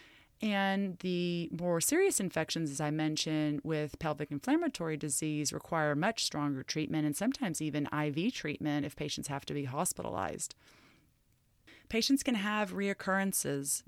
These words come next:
based on reinfection. They can have reoccurrences based on new exposures. The more that they're dealing with this, the more cases of chlamydia that they have, the more complications they can have. We have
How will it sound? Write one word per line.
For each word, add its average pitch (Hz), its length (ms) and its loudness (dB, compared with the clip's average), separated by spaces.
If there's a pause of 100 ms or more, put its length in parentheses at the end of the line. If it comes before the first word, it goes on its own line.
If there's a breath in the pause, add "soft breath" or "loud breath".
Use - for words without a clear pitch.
(320)
based 170 320 0
on 175 100 0
reinfection. 156 920 0 (260 loud breath)
They 165 100 0
can 170 140 -2
have 170 100 0
reoccurrences 165 920 0
based 156 320 -2
on 165 380 -2
new 196 300 2
exposures. 143 920 0 (320 loud breath)
The 185 80 0
more 214 440 4
that 240 160 0
they're 202 160 0
dealing 180 480 2
with 233 200 2
this, 226 280 2
the - 100 -4
more 165 140 -2
cases - 480 -2
of 185 100 -2
chlamydia 185 400 0
that 165 160 0
they 156 120 0
have, 165 460 4 (280 loud breath)
the 180 80 -2
more 202 160 4
complications 196 840 0
they 139 120 0
can 139 200 -2
have. 131 500 -2 (640 loud breath)
We 233 140 2
have 233 460 4